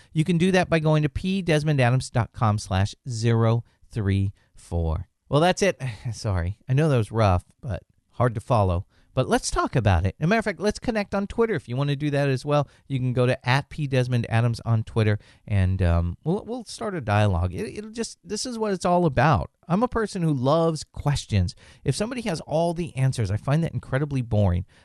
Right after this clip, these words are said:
I love the questions. So let's discuss the questions that we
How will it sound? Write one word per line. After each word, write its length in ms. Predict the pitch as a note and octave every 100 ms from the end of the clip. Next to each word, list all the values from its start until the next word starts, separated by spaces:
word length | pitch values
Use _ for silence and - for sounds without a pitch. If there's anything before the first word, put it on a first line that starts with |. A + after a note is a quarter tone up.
| -
I 60 |
love 440 | B2 B2+ E3 F#3+ E3+
the 80 | D#3
questions. 560 | - A2 - - -
So 80 | A2+
let's 360 | A2 F#3 - - -
discuss 640 | A2 - - E3 D#3 - - _ _ _
the 120 | -
questions 720 | - - E3 B2+ - A#2 G#2+ G2+
that 140 | G#2+
we 160 | A2+